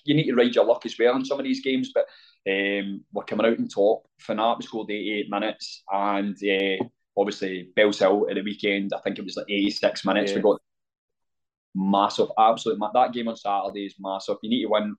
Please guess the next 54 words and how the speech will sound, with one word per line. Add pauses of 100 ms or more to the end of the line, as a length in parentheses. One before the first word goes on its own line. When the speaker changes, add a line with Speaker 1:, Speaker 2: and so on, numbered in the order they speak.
Speaker 1:
ugly (400)
when
you're (100)
not
playing
your
best
and
you're
picking
up
three
points
is (160)
huge
at
the
end
of
the
season. (880)
Speaker 2:
Obviously,
as
well,
you've
got
some
games
coming
up.
We'll
touch
on
them
at
the
end,
but (680)
it's
gonna
be
a,
it's
gonna
be
a
really
interesting
league
as
well.
There's
so
many